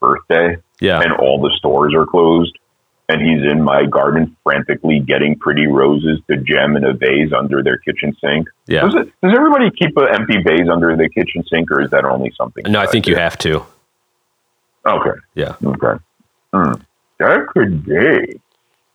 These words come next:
Speaker 2: You know, you, you, you know what you
Speaker 1: Hmm.
Speaker 2: need to do.
Speaker 1: The plot thickens.
Speaker 2: What you need to do is you need to set aside a pizza budget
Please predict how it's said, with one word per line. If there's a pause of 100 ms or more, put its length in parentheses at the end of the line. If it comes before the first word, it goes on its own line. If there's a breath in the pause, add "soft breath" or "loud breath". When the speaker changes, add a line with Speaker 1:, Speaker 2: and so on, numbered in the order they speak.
(140)
Speaker 2:
You
know,
you,
you,
you
know
what
you
Speaker 1:
Hmm.
Speaker 2:
need
to
do. (240)
Speaker 1:
The (160)
plot (120)
thickens.
Speaker 2:
What
you
need
to
do
is
you
need
to
set
aside
a
pizza
budget